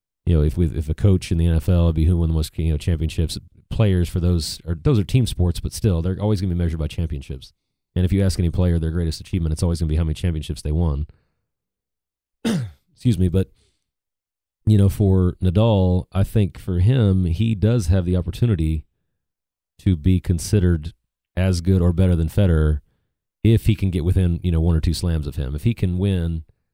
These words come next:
you know, two more and Federer doesn't win anymore, then we're gonna start looking at, okay, they're one or two slams apart,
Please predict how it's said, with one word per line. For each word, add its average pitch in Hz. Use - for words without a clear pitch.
you 90
know, 82
two 110
more 98
and 87
Federer 98
doesn't 87
win 98
anymore, 85
then 104
we're 95
gonna 92
start 85
looking 90
at, 90
okay, 95
they're 87
one 98
or 101
two 92
slams 87
apart, 76